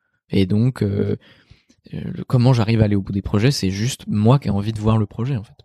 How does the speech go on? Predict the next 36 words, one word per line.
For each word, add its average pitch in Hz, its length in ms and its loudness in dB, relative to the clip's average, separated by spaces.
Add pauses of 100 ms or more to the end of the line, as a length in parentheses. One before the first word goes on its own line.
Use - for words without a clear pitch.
Et 127 100 4
aussi 123 300 0
parce 120 160 0
qu'il - 180 -8
y 104 60 -6
a 101 60 -2
un 104 40 -2
moment 107 340 -4
où 127 40 -2
j'ai 113 120 -4
passé - 260 -4
trop 131 240 2
de - 40 -12
temps 117 200 2
dessus, 143 400 0 (680)
euh, 98 160 0
faut - 160 -4
que - 60 -6
ça 107 120 0
sorte, 185 260 -4
quoi. 104 260 -10
Enfin, 101 480 -2 (420)
c'est - 120 -4
con 170 200 4 (580)
de, 107 140 -8
de, 104 180 -4
de, 101 300 -4 (720)
que - 100 -6
ça 107 160 -2
sorte - 320 -6
pas, 135 300 2
euh, 92 260 -2
mais 101 80 2
même 123 180 2
pas, 165 220 0
euh, 104 60 0